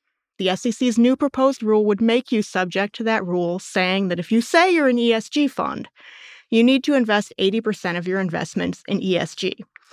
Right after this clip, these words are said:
The problem with that is, what is E S G? And what is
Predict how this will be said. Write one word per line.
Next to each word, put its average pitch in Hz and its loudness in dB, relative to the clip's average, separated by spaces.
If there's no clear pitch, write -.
The 269 4
problem 427 2
with 190 0
that 180 2
is, 185 -6
what 185 0
is 277 -2
E 226 0
S 202 -2
G? 180 -8
And 214 0
what 190 0
is 277 0